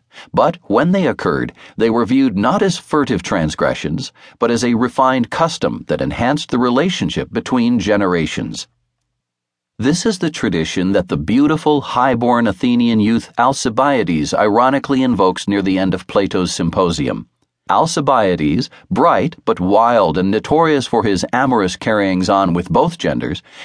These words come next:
is a student and would-be lover of Socrates,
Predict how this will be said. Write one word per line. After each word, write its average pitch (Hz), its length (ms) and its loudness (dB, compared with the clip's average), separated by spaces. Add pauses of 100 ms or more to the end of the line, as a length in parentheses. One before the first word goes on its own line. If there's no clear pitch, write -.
is 123 140 0
a 123 60 2
student 180 600 -2
and 135 200 2
would-be 147 360 0
lover 107 340 2
of 104 100 -2
Socrates, - 800 -2